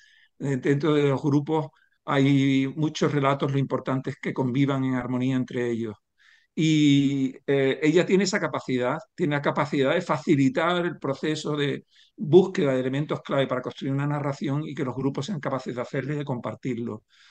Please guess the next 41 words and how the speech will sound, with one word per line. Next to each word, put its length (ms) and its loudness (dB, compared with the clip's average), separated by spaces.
Es 280 -4
un 200 6
gustazo 600 0
verla 320 0
trabajar 480 -4
con, 420 -8
con 220 -6
los 100 -8
grupos, 400 -6
¿no? 240 -8
Y 160 2
lo 180 6
que 120 0
sucede 500 4
con 180 2
los 100 2
grupos 360 -2
que 100 -8
pasan 320 2
co-, 120 -4
por 160 2
sus 220 2
manos, 380 4
que 120 -8
es 60 -2
otra 140 -2
cosa 160 -2
que 40 2
hemos 120 -2
comprobado, 500 2
es 60 -18
que 120 4
no 100 6
solo 300 4
construyen 680 0
una 240 2
narrativa 760 0
y 100 2
la 120 4
hacen 220 0
visible, 640 2